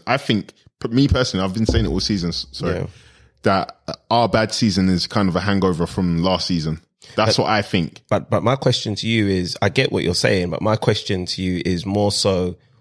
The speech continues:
Speaker 2: what have you seen to give you the confidence that you're obviously
Speaker 1: Oh, ex-,
Speaker 2: uh,
Speaker 1: experience, man. This last, last season,
Speaker 2: But
Speaker 1: I
Speaker 2: your
Speaker 1: can
Speaker 2: exper-, most of your experienced players are out the door, don't they?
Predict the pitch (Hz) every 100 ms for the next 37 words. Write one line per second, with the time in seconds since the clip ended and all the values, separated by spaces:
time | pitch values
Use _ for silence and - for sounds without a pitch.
0 | _ - 123 110 113 110 113 - 123 107
1 | 95 90 - - 113 98 107 92 - 123
2 | 110 - 92 87 78 - - 95 - 95
3 | 87 90 95 - 92 85 87 - - 151
4 | 147 117 123 - 143 - 165 170 104 -
5 | 92 101 120 151 139 - 135 175 156 -
6 | 110 160 - 165 117 107 95 - 165 139
7 | 143 135 107 151 165 131 98 - 120 104
8 | 120 110 107 104 - 110 113 - 226 -
9 | 85 76 139